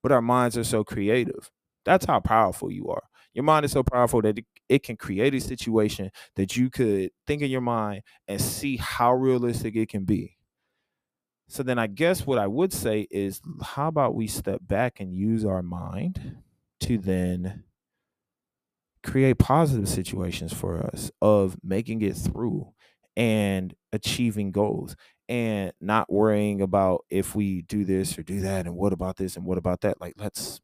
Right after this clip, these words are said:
let's do it the right way. You know what I'm saying? So, you know, just me talking about anxiety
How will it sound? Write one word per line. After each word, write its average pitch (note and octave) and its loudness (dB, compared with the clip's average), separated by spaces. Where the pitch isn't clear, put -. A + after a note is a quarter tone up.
let's - -14
do - -4
it - -2
the - -4
right F2+ -2
way. - -2
You F2 -6
know F2 0
what F2+ 0
I'm F2+ -4
saying? G2+ -4
So, F2+ 4
you B2 6
know, G2+ 8
just C3+ 6
me A2+ 4
talking A#2 4
about A#2 4
anxiety A2 2